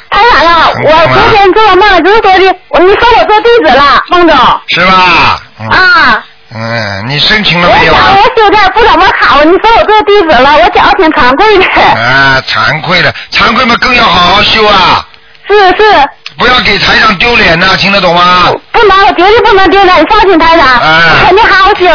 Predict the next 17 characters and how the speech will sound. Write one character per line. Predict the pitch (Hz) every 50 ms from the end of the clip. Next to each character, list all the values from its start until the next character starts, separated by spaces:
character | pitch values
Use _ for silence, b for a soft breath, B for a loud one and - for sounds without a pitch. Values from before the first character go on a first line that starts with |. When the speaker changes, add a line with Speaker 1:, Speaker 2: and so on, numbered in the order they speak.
| 294 294
Speaker 1:
谢 | - 508 508 453
谢 | 381 359
台 | 349 370 349 370
长 | 381 - -
了 | - 359
啊。 | - - 359 - 359
Speaker 2:
好， | - 233
再 | - 175
见 | 160 - 190 180 170
啊。 | - 185 185 180 - 147 101 - - -
Speaker 1:
哎， | - - 370 349 320 302
台 | - 381 392
长 | 453 480 466 330
多 | 427 453
保 | 453 415 466 415
重 | - 415
啊。 | 403 381 339 330